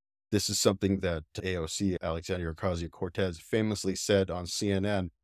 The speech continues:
about a week ago. She outright said that if this becomes a codified law, the federal government should simply ignore it.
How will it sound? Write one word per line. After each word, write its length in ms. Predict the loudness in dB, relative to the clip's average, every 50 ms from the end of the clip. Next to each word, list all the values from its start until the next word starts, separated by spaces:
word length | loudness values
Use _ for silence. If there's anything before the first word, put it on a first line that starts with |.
| _ _ -8
about 200 | -4 -2 -2 -2
a 40 | 0
week 260 | 0 -2 -2 -2 -4
ago. 280 | -6 -4 -4 -4 -4 -4
She 200 | -2 0 4 4
outright 320 | 4 4 4 2 0 0
said 220 | 2 2 2 2
that 120 | 2 0 0
if 120 | 0 0
this 180 | 0 -2 -2 -2
becomes 580 | -6 -10 -2 0 0 2 2 0 -4 -6 -8 -12 _ _ _ _ _ _ _ _ -2
a 120 | -2 -2
codified 520 | 2 6 8 8 8 6 4 2 2 4
law, 200 | 6 6 6 6
the 100 | 6 2
federal 400 | -2 -2 -2 -2 -2 -2 -4 -4
government 440 | -2 -2 -2 -2 -2 -4 -4 -6 -6
should 220 | -8 -8 -6 -6 -6
simply 540 | -4 -2 -2 0 0 -2 -2 -4 -6 -6
ignore 380 | -6 -4 0 2 4 4 6 4
it. 120 | 4 2